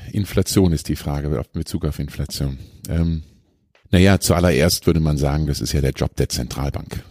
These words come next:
der Notenbank. Ja, das ist ja die Kernaufgabe. Preisstabilität, das ist die einzige Aufgabe, die man eigentlich den Zentralbanken gibt. Der Bundesbank früher, als wir die D-Mark noch hatten und jetzt der Europäischen Zentralbank. Ähm,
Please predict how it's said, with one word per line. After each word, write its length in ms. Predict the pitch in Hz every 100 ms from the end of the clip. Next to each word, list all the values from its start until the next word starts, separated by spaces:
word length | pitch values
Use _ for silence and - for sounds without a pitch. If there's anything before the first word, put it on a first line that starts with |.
| -
der 100 | 65
Notenbank. 680 | 64 69 - 65 - - - - _ -
Ja, 200 | - 73
das 140 | 69 78
ist 120 | -
ja 80 | 67
die 100 | 67
Kernaufgabe. 960 | - 78 73 80 82 - 69 - 71 - - - - -
Preisstabilität, 960 | - 69 85 - 69 - - - - -
das 180 | 76
ist 220 | - - 69
die 160 | 71 - _ _ - _
einzige 440 | - 92 - 85
Aufgabe, 400 | 78 78 - 69
die 80 | 73
man 140 | 67 -
eigentlich 300 | 71 76 -
den 140 | 73
Zentralbanken 640 | - 71 - 69 67 78
gibt. 220 | - -
Der 60 | 65
Bundesbank 480 | - 87 - 71 76
früher, 360 | - 120 107 - - - - - - -
als 240 | - 85 -
wir 40 |
die 80 | 80
D-Mark 340 | 92 95 82
noch 180 | 82 73
hatten 220 | 78 -
und 120 | 69 71
jetzt 200 | - -
der 80 |
Europäischen 420 | 65 76 76 - 71
Zentralbank. 760 | 71 67 65 76 62 57 - - _ -
Ähm, 420 | 82 80 80 78